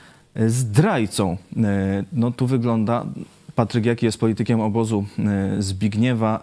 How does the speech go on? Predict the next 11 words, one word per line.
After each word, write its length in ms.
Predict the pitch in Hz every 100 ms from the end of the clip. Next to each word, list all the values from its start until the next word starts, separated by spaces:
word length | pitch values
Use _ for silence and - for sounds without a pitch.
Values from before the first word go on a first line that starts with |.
| -
Ziobry. 460 | 101 113 98 107
Czy 140 | 127 110
to, 220 | 120 110 - -
to 180 | 117 110
wygląda, 560 | 110 113 113 107 101 113
że 100 | 117
już 140 | 120
całkiem 460 | - 101 98 113 117 - - - _
się 300 | - - 113
te 280 | 101 117 110
drogi 560 | 117 113 104 95 101